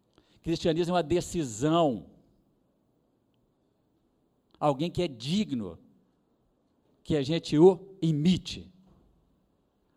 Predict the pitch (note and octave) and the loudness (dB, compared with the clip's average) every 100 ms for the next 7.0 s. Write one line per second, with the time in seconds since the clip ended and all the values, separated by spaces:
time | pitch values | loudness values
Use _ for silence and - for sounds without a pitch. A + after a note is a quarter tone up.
0 | C#3 D3 F#3+ - E3+ C3 D3+ G#3+ C#3+ A2+ | -4 -2 -2 -4 -6 -4 -4 -4 -4 -10
1 | F2+ E2 _ _ _ _ _ _ _ _ | -12 -18 _ _ _ _ _ _ _ _
2 | _ _ _ - D#3 D3 F3 - F3 - | _ _ _ -2 -2 -2 -8 -6 -6 -6
3 | - F#3 D#3+ F3+ E3 D3 D#3+ A#2 - - | -4 -2 2 2 2 -2 -4 -6 -14 -20
4 | _ _ _ _ _ _ _ _ _ _ | _ _ _ _ _ _ _ _ _ _
5 | _ _ _ _ _ _ - C#3+ - D#3+ | _ _ _ _ _ _ -14 -8 -6 -4
6 | F3 F3+ - - - - - E3+ E3+ - | -4 -4 -8 -16 -16 -14 -4 0 0 -2